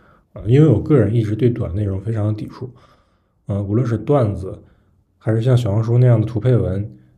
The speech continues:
以及短视频，我不知道为什么我都有一种很，很天然的抵触。首先，我不是短内容的消费者，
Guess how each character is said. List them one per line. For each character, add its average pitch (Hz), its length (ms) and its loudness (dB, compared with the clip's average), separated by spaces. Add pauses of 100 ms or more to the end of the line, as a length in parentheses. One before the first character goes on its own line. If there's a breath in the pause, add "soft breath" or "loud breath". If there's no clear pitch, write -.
以 92 160 -8
及 107 480 0 (220 loud breath)
短 95 140 -2
视 127 140 -2
频， 101 380 -6 (460 loud breath)
我 98 320 -4
不 90 140 -2
知 117 100 2
道 123 120 4
为 123 120 4
什 101 100 -2
么 95 60 -2
我 90 100 -6
都 104 180 -2
有 95 60 -4
一 98 80 -4
种 90 320 -8 (400)
很， 104 300 -6
很 95 220 -6
天 110 180 -2
然 104 120 0
的 104 80 -2
抵 113 140 -6
触。 - 340 -12 (360 soft breath)
首 113 160 -2
先， 139 200 2
我 110 160 4
不 101 140 -6
是 120 300 2
短 98 160 -4
内 110 80 -2
容 104 160 -2
的 107 60 -2
消 117 180 -4
费 123 160 0
者， 104 160 -6